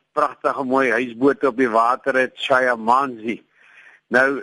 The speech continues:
daar staan 'n man met 'n tuurvis van so vier plus kilogram. En ek wil net vir u sê, dit is natuurlik 'n dam baie lekker naby aan ons almal se bereik, vernaam hier in die binneland, wat u vir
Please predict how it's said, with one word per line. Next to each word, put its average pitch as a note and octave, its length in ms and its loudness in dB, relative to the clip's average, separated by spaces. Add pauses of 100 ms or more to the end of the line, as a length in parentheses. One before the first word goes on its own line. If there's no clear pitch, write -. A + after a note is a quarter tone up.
(160)
daar B2 260 2
staan D#3 280 0
'n D3 100 -4
man C#3+ 220 0
met B2+ 200 -6
'n B2 160 -6
tuurvis D#3 540 0
van C#3 160 2
so C3+ 220 -2
vier D3+ 360 0 (220)
plus D3+ 400 -2
kilogram. C#3+ 640 0 (520)
En A#2 160 2
ek B2+ 100 2
wil C#3+ 80 2
net D3+ 140 0
vir D3 120 -4
u C#3+ 80 2
sê, C#3+ 300 0
dit B2+ 180 -4
is C#3 140 0
natuurlik C3+ 440 0
'n A#2 140 -2
dam B2+ 360 0 (520)
baie C3+ 360 0
lekker D3+ 360 -2
naby C3 580 0
aan C3 180 0
ons B2+ 200 -2
almal C#3+ 320 2
se C#3 160 -2
bereik, B2 460 0 (200)
vernaam B2+ 440 0
hier C3 240 0
in C3 120 0
die A#2+ 100 0
binneland, C3 560 0 (680)
wat A2+ 180 0
u C3+ 120 2
vir C3 180 0